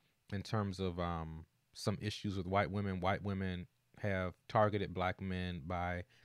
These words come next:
claiming that they did something to them. So they, they made up cases, made up stories to hurt black men. That has happened in our history.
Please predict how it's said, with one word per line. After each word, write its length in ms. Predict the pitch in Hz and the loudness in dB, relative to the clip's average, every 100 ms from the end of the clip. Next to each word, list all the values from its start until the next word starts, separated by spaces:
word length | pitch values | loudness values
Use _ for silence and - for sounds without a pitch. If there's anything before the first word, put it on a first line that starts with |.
| - | -4
claiming 320 | 113 101 98 | 0 0 -2
that 120 | 92 | -2
they 80 | 90 | -2
did 180 | 92 90 | -2 -2
something 240 | 90 80 | -4 -6
to 160 | - 113 | 2 2
them. 280 | 107 104 107 | 4 0 -2
So 140 | - | -6
they, 220 | 95 95 85 - - - | 0 0 0 -10 -20 -12
they 100 | - | -4
made 260 | 98 110 123 | 4 8 10
up 160 | 123 - | 8 8
cases, 500 | 127 113 113 107 101 | 4 4 2 0 4
made 180 | 104 | 4
up 120 | 104 - | 4 2
stories 640 | - 101 101 95 95 - | 2 4 4 2 -2 -8
to 480 | - 113 101 98 92 - _ _ _ _ | -2 0 0 0 -2 -6 _ _ _ _
hurt 260 | - 123 92 | 6 6 8
black 240 | 107 92 | 4 4
men. 200 | 104 87 | 2 -2
That 200 | 85 107 | 4 4
has 280 | - 131 117 | 6 6 6
happened 420 | - 120 110 104 | 8 8 8 2
in 100 | 95 | 0
our 120 | 95 90 | -2 0
history. 440 | 107 - 71 92 | -2 -4 -10 -10